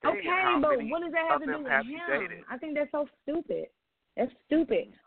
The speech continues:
Speaker 2: Oh, if I like you, how many other people have liked you? Like, who gives a fuck? You know what I'm saying? Like, I
Speaker 1: Yeah.
Speaker 2: understand you got cheated on a couple times before in the past, but you can't be like, you can't think about the past, and you can't think about,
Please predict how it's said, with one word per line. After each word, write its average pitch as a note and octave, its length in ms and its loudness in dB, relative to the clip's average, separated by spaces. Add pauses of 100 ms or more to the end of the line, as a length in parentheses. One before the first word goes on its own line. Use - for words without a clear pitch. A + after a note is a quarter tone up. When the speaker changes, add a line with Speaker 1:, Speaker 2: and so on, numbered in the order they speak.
Speaker 2:
Oh, B3 260 4
if E3+ 120 -2
I C#4+ 140 4
like G3 280 -2
you, G3+ 140 -8
how B3+ 80 -6
many C#4+ 260 -6
other C#4+ 220 0
people E3+ 260 -12
have E3+ 180 -14
liked F3+ 320 -6
you? A3 80 -16
Like, C4+ 200 -2 (180)
who C#4 260 -4
gives D4+ 260 -4
a A3 140 -8
fuck? D#3 240 -6 (480)
You G#3+ 120 -14
know C4 80 -6
what C4+ 80 -4
I'm B3+ 80 -8
saying? C4+ 200 -4
Like, B3 160 0
I C#4 80 -4
Speaker 1:
Yeah. D#4 80 -6
Speaker 2:
understand C#4 400 -6
you C4 100 -4
got A#3 260 -2
cheated C#4+ 240 0
on A#3+ 120 -2
a G3+ 60 0
couple G#3 240 -2
times D4 400 0
before A3+ 260 -4
in G#3 60 -4
the F3+ 160 -10
past, C4 560 0 (520)
but A3+ 200 0
you C#4+ 140 -2
can't D#4 320 -4
be E4 140 -2
like, B3+ 380 0
you B3+ 160 -8
can't D4 360 -10
think D#4+ 200 -6
about G3+ 440 0
the G3 60 -6
past, A#3 380 -2
and A3+ 120 -8
you C#4+ 100 -4
can't C#4+ 240 -6
think D4 180 -6
about, G3 360 0